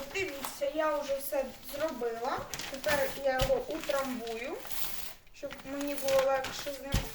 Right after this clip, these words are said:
робити щось. Ось так. І тепер відкриваємо вакууматор. Ось.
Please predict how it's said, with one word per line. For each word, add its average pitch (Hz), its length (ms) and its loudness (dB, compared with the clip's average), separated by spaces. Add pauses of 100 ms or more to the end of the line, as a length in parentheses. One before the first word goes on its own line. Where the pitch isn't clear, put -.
(600)
робити 247 540 -2 (680)
щось. - 560 0 (480)
Ось - 280 -6 (360)
так. 254 240 -2 (880)
І 349 80 -8
тепер 302 440 0
відкриваємо 247 640 0
вакууматор. 247 1040 -4 (1500)
Ось. - 540 -12